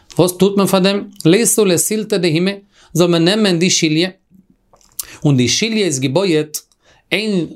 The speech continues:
איין קאפ אירע איז שמאל, און די צווייטע זייט איז ער איז ברייט. ווייל די שארקע עילויה מקטנה לעלמא. דאס הייסט, דאס גאל איז ער. מען האט דאס אן צו מחליק זיין, צו דאס איבערפירן אויף זיין גוף,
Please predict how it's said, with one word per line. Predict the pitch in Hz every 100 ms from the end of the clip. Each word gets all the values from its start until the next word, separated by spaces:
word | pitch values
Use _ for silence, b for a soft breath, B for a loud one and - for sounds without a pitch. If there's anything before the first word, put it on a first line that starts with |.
| -
איין | 175 202 180
קאפ | - 190 185
אירע | 160 139 120 -
איז | 131
שמאל, | - 143 147 196 220 - -
און | 135
די |
צווייטע | 123 185 233 202
זייט | 170 170 175 175 _
איז | 147 147
ער | 156
איז | 165 156
ברייט. | 127 180 117 - - B B B
ווייל | 139 131
די |
שארקע | - 190 220 214
עילויה | 196 170 165 220 220 196 190 185 _ b b
מקטנה | 170 170 165 233 247 202 196 196
לעלמא. | 190 202 175 101 90 _ _ -
דאס | 160
הייסט, | 170
דאס | 180 170
גאל | 269 220
איז | 127
ער. | 98 90 b b b b
מען | 139
האט | 175
דאס | 196 202
אן | 202
צו | 180 165 147 135 127
מחליק | 127 180 185 196 160
זיין, | 147 135
צו | 139
דאס | -
איבערפירן | 143 202 196 165 151
אויף | 156
זיין | 180 190
גוף, | 247 233 -